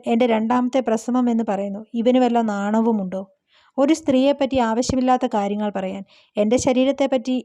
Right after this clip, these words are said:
ഇവനാണോ അറിയുന്നത്? ഒരു ഫോണും കോലും എടുത്തുകൊണ്ട് ഇവന് എന്ത് തോന്നിവാസവും പറയാനുള്ള അവകാശമുണ്ടോ?" സ്ത്രീത്വത്തെ അപമാനിച്ച് തന്നെയാണ് അവൻ സംസാരിച്ചത്.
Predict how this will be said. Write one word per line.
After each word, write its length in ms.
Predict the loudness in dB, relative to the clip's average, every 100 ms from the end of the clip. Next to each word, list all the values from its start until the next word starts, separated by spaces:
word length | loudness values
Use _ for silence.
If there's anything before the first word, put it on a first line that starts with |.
| -4
ഇവനാണോ 420 | -2 2 2 2
അറിയുന്നത്? 500 | 2 0 -4 -4 -6 -8 _ 2
ഒരു 160 | 2 4
ഫോണും 360 | 4 2 2
കോലും 400 | 0 2 2 2 -2
എടുത്തുകൊണ്ട് 480 | -2 -4 -2 -2 -4 _ _ _
ഇവന് 260 | 0 2 2 2
എന്ത് 280 | 0 2 0
തോന്നിവാസവും 760 | 2 2 2 2 2 0 -2 -2
പറയാനുള്ള 560 | 0 2 2 0 2 0
അവകാശമുണ്ടോ?" 720 | 0 -2 -2 -4 -6 -8 -10 -12
സ്ത്രീത്വത്തെ 640 | 0 2 4 2 2 0 -2 _ -4
അപമാനിച്ച് 520 | 0 2 2 2 0
തന്നെയാണ് 520 | 0 2 2 2 0 -4
അവൻ 180 | -4 -4 -2
സംസാരിച്ചത്. 640 | -4 -2 -4 -4 -6 -10